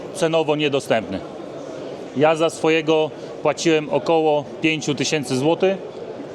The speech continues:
a tutaj podejrzewam, nowszy jest, więc dużo więcej będzie kosztował. Dwa razy. Do tego trzeba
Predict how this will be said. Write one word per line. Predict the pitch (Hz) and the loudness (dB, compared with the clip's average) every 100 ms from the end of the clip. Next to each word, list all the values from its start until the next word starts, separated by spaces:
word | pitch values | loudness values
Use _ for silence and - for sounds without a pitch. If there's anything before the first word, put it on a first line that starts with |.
| - | -2
a | 160 | 0
tutaj | 185 175 | 2 2
podejrzewam, | 170 156 151 165 156 156 143 | 2 0 2 2 0 -2 -4
nowszy | 156 170 175 - 147 | 0 2 0 0 2
jest, | 151 165 - | 2 0 -2
więc | 127 151 139 - - 139 | -2 -2 -2 -8 -10 -2
dużo | 143 139 | 2 2
więcej | 127 120 110 | 2 0 0
będzie | 107 104 | 0 0
kosztował. | 104 - 92 87 - - - - - - - - - - - 143 | -2 0 -2 -2 -8 -16 -14 -14 -14 -12 -14 -14 -14 -14 -12 -4
Dwa | 143 165 | 0 2
razy. | 123 101 95 - 151 | 0 -4 -10 -4 -4
Do | 120 147 | 0 2
tego | 151 151 | 2 2
trzeba | 139 151 135 | 0 0 0